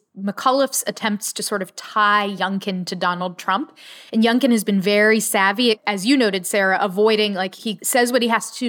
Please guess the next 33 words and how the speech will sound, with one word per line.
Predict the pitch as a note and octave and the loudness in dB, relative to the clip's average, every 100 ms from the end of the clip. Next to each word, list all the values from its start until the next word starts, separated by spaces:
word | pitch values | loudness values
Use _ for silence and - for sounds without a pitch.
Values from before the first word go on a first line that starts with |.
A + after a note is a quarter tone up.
| G#3 | -4
in | G#3+ | -4
order | G3 G#3+ G#3+ | -2 0 -2
to | G#3 A3 G3+ G3 - - - - | -2 -2 -2 -2 -8 -20 -10 -2
demonstrate | A3 A#3+ A#3 C4+ | 0 0 0 -2
that | A#3+ | -2
he | G#3+ | -2
is | A3 | 0
a | |
Republican | B3+ A#3+ A3 A#3 B3 C4 | 0 0 -2 -2 -2 -2
and | F#3 | -2
he | G3+ | -2
is | G3 | -4
in | G3+ | -2
line | G3 G3+ | -2 -2
with | G3 | -4
the | F#3+ | -4
Republican | F#3 G3+ G3+ G3 | -2 -4 -4 -6
electorate, | F#3 A3+ A#3 G3 F3 F#3+ | -2 -2 -2 -2 -2 0
but | C4 G3 F#3+ - | 2 2 0 -4
is | A3+ G3+ | -6 -2
not | G3 G3 G3 - | 0 2 0 -2
so | - G#3 | -2 0
over | G3+ F#3+ | 0 -2
the | F#3+ | -2
line | F#3 E3+ F3 | -2 -2 -4
that | F3+ - | -6 -6
a | - | -8
swing | - G3 | -6 -4
voter | F#3 F3+ F3+ | -2 -4 -6
couldn't | - F3+ | -10 -6
vote | A3+ B3 | -2 -2
for | - | -2
him. | F3+ F3+ F3+ | -4 -6 -10